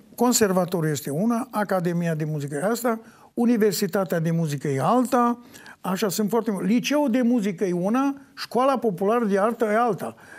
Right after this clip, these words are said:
Ei când vin, vreau să fac confuzia astea, le amestecă toate și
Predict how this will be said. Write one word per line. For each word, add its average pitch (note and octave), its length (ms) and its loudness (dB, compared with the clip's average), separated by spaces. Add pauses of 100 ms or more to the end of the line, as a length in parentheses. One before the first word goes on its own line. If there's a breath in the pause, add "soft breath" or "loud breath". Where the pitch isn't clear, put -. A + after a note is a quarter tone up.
Ei B3+ 300 2
când B3 260 0
vin, G#3 420 0 (220 loud breath)
vreau C#4 160 2
să D4 140 -2
fac C#4 320 -4
confuzia G#3+ 500 0
astea, F3+ 200 -2
le D#3+ 60 -2
amestecă A3+ 480 0
toate A3 280 -6
și F3+ 180 -12